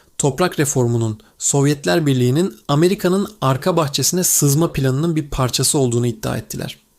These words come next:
Soğuk Savaş'ın en paranoid döneminde bu komünizm suçlaması Washington için kırmızı çizgiydi.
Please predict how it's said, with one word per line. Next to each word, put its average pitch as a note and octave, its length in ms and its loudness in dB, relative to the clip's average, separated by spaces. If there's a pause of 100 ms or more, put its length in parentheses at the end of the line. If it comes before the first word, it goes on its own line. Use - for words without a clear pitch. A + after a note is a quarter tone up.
(200)
Soğuk G#3 400 2
Savaş'ın F3+ 540 0
en G#3+ 280 2
paranoid D3+ 580 2
döneminde C3 720 0
bu C#3+ 200 -2
komünizm D#3 600 2
suçlaması C#3 840 0 (320)
Washington C#3+ 600 0
için B2+ 280 0
kırmızı B2+ 480 0
çizgiydi. A2+ 560 -6